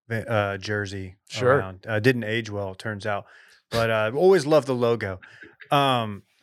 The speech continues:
Speaker 1: yeah, I think, uh, hockey, I've noticed, uh, something that hockey guys love talking about momentum. And I don't know where you,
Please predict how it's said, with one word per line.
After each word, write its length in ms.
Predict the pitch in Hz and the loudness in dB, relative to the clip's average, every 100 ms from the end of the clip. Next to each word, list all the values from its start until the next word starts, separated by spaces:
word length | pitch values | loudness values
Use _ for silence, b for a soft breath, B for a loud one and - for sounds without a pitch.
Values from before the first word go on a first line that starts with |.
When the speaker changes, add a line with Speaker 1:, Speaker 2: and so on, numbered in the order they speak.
| B B B _ _ - | B B B _ _ 2
Speaker 1:
yeah, 240 | 151 156 | 4 6
I 80 | 147 | 2
think, 340 | - 196 190 | -2 -6 0
uh, 380 | 151 127 113 104 104 - - _ _ - | 2 2 0 -4 -14 -20 -20 _ _ -2
hockey, 420 | 117 170 214 175 | 2 2 2 -6
I've 160 | 139 131 | -4 -2
noticed, 340 | 190 180 147 | -2 -2 -2
uh, 100 | 156 131 | -4 -6
something 440 | - 151 147 135 | -6 -6 -6 -8
that 160 | 120 117 - | -8 -12 -8
hockey 280 | 147 151 165 | -2 -2 0
guys 300 | 160 139 113 | 2 2 2
love 220 | 123 120 | -2 -2
talking 340 | 127 113 120 | 0 -2 -2
about 260 | 110 110 107 | -2 -2 -2
momentum. 840 | 107 101 104 110 131 131 131 - _ _ B B _ | -6 -6 -6 -6 -6 -8 -12 -20 _ _ B B _
And 100 | 117 | 2
I 60 | 120 | 2
don't 140 | 127 | 2
know 140 | 120 | -2
where 320 | 117 117 113 107 | -2 -2 -2 -6
you, 160 | 120 | -10